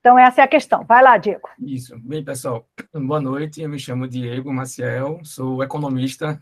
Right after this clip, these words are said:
Speaker 2: <laughs> né, não por coincidência, né? Mestre em estatística, doutor em desenvolvimento regional, e agora tô me aventu-, licenciado em matemática, e agora tô me aventurando em fazer esse doutorado em educação matemática.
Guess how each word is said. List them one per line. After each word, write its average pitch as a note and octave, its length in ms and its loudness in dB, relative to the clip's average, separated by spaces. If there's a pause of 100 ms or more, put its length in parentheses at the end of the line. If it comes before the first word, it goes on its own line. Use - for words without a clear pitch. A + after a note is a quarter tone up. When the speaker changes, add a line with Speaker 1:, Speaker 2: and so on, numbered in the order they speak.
Speaker 2:
<laughs> - 80 -12
né, C3 320 -6
não D3+ 160 -8
por C3 160 -4
coincidência, C#3+ 640 -6
né? C3+ 120 -8 (560)
Mestre D3 440 -6
em - 20 -8
estatística, D3 920 -6 (320)
doutor D3+ 480 -2
em C#3 40 -2
desenvolvimento C3+ 800 -2
regional, C#3 840 -2
e D#3 140 0
agora D#3+ 260 2
tô D#3+ 80 -8
me D#3 100 -2
aventu-, D#3 300 -4
licenciado E3+ 480 -4
em E3+ 60 -6
matemática, D#3 760 -2 (380)
e C#3+ 120 -4
agora D#3 280 2
tô E3 80 -6
me D#3 100 0
aventurando D3+ 580 -2
em D3+ 60 -4
fazer D3 320 -4
esse C#3 160 -6
doutorado C#3 560 -2
em C#3+ 60 -6
educação C3+ 440 -6
matemática. C3 680 -6